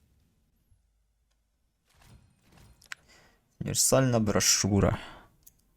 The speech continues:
Ні, гарантовано не падає двісті п'ятдесят золота.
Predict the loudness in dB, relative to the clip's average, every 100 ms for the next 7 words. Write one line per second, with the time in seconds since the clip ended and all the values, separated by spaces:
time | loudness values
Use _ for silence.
0 | _ _ _ _ _ _ _ _ _ _
1 | -20 -20 -20 -20 -20 -20 -20 -20 -20 -20
2 | -2 2 4 4 2 2 2 4 4 6
3 | 4 4 4 4 4 2 0 -2 -2 0
4 | -2 -2 0 -2 0